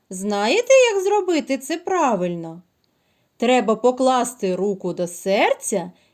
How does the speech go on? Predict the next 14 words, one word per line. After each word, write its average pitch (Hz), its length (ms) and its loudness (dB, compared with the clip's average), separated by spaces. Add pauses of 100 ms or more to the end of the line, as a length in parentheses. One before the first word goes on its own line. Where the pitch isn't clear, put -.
і 202 120 -4
сказати 190 760 -2
привітання. 330 1160 0 (280)
Наприклад, 294 880 0 (380)
"Доброго 349 760 2
вам 202 320 0
здоров'я!" 302 1120 0 (1600)
Індуси 202 960 -2 (340)
вітаються, 208 1000 0 (240)
притискаючи 202 960 -2
обидві 202 680 -2
складені 185 720 -2
разом 180 480 -4
долоні 175 840 -4